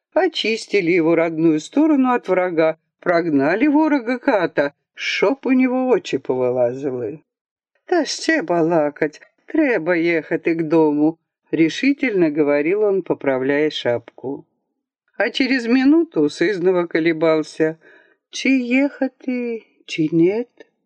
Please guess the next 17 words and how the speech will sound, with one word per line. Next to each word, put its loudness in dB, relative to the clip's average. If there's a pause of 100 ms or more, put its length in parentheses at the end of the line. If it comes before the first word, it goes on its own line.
(440)
С 4
жалостью 2
глядя 2
на 2
Трофима, 2
на 4
его 4
муки, 2 (280)
как -2
он 6
мечется -2
по 2
избе, 0
заглядывая 2
всем 0
в -4
глаза, 2